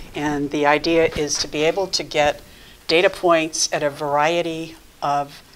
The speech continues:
light intensities for the light limiting part and for the light saturating part, so that they can use this to model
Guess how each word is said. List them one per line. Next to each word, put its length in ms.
light 220
intensities 800
for 200
the 140
light 400
limiting 400
part 380
and 140
for 140
the 100
light 240
saturating 640
part, 340
so 220
that 220
they 140
can 580
use 320
this 220
to 120
model 540